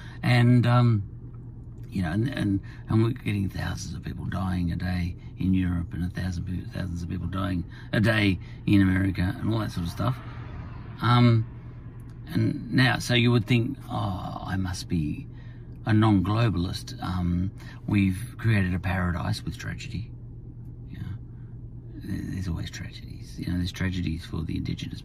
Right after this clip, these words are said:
Australians and all that sort of stuff. But we've got a paradise of sorts here,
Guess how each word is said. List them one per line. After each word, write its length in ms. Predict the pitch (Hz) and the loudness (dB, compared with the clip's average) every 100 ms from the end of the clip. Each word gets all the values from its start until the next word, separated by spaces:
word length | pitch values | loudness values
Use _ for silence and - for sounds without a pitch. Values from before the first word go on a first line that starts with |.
| - | -12
Australians 520 | - - - - - | -12 -8 -6 -6 -6
and 80 | - | -8
all 100 | - | -10
that 60 | - | -10
sort 80 | - | -8
of 180 | - | -8
stuff. 20 | - - - | -8 -8 4
But 80 | 151 | 8
we've 140 | 143 | 8
got 140 | 165 143 | 10 8
a 40 | |
paradise 540 | 123 135 123 113 104 | 8 6 6 4 0
of 80 | - | -4
sorts 560 | - - - - - - - - - | -2 -2 -4 -8 -10 -12 -14 -10 2
here, 320 | 95 95 | 4 4